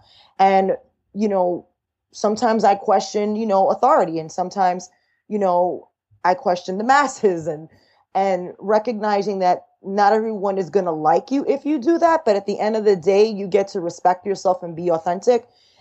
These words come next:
And you're a stand for people that are not speaking up for themselves. So in that process, you are once again setting an example and really owning what you're here to do, um, because you get to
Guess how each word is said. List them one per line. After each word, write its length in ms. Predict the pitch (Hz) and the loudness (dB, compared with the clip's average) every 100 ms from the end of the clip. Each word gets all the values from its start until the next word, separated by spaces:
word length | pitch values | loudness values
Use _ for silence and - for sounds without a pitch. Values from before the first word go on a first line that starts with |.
| - | -4
And 140 | 220 | 0
you're 140 | 254 302 | 2 2
a 60 | |
stand 300 | 320 262 247 | 0 0 0
for 100 | 240 | 0
people 440 | 220 240 240 226 208 | -4 -4 -2 0 2
that 260 | 190 175 - | 2 2 0
are 300 | 185 180 185 | 2 2 0
not 440 | 190 190 190 196 | -2 0 0 -2
speaking 340 | - 202 190 180 | -6 -10 -6 -6
up 140 | - | -4
for 100 | 214 | -4
themselves. 720 | 202 190 170 143 - - - _ _ _ | -4 -2 0 0 -2 -14 -20 _ _ _
So 200 | - 247 | -2 0
in 220 | - 240 247 | 2 2 2
that 160 | 247 | 0
process, 460 | 247 226 240 247 208 | 0 -2 -2 -4 -4
you 160 | 214 190 | -2 0
are 80 | |
once 280 | 190 196 208 | 0 -2 -4
again 600 | 190 156 196 175 170 190 - _ _ _ | -8 0 0 0 -2 -8 -14 _ _ _
setting 400 | - 214 202 185 | 2 2 2 -2
an 100 | 175 | -4
example 760 | 160 339 370 - 185 175 185 _ _ _ - | 2 2 2 2 2 2 -2 _ _ _ -4
and 280 | 202 202 202 | -2 -2 -4
really 440 | 185 185 233 269 - | -8 -4 0 0 2
owning 340 | 214 226 233 196 | 2 2 0 2
what 180 | 202 | 2
you're 120 | 208 190 | 2 0
here 180 | 202 | 0
to 120 | 180 165 | 0 -4
do, 500 | 143 165 220 370 427 _ _ _ _ _ 202 | -4 -2 -2 -6 -10 _ _ _ _ _ 0
um, 520 | 208 196 190 175 - _ _ _ 185 | 2 2 0 -8 -14 _ _ _ -6
because 760 | 214 208 214 190 185 175 - _ _ _ _ _ _ - | -4 -2 2 4 2 -2 -14 _ _ _ _ _ _ -12
you 220 | 185 233 | -4 -2
get 260 | 190 226 226 | 2 2 0
to 460 | 240 208 190 180 | -6 -6 -6 -10